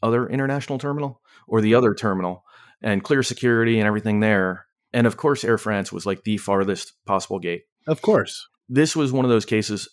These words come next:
Speaker 1: I mean, I don't think I've ever been sweating on fearing of actually missing a flight.
Speaker 2: Mm-hmm.
Speaker 1: This one was probably our worst. It was such that my wife, as she's pushing our daughter in the carrier, you know, the carriage, is negotiating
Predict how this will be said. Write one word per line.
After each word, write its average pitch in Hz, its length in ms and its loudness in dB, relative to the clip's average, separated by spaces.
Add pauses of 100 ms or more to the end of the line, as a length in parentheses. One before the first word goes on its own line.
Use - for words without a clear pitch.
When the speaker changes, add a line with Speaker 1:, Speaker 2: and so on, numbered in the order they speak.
Speaker 1:
I 117 80 -2
mean, 107 200 2 (280)
I 147 80 0
don't 170 180 0
think 135 180 0
I've 98 380 0
ever 135 280 6
been 113 240 4
sweating 95 600 -4 (280)
on 101 200 2
fearing 107 580 -2
of 101 240 -6
actually 101 420 -4
missing 95 300 -4
a 92 60 -8
flight. 85 280 -8 (220)
Speaker 2:
Mm-hmm. 127 240 0 (320)
Speaker 1:
This 139 240 2
one 127 240 2
was 98 120 0
probably 104 520 -2
our 101 240 0
worst. 90 460 -6 (240)
It 123 140 2
was 113 180 0
such - 360 -2
that 104 320 0 (120)
my 113 220 2
wife, 113 500 0 (180)
as 107 140 -2
she's 107 180 -6
pushing 117 360 -4
our 98 100 -2
daughter 101 320 0
in 95 220 -2
the - 80 -6
carrier, 101 480 -2 (320)
you 107 140 -2
know, 95 100 0
the 95 100 -6
carriage, 95 420 -4 (480)
is 113 180 4
negotiating 107 1200 2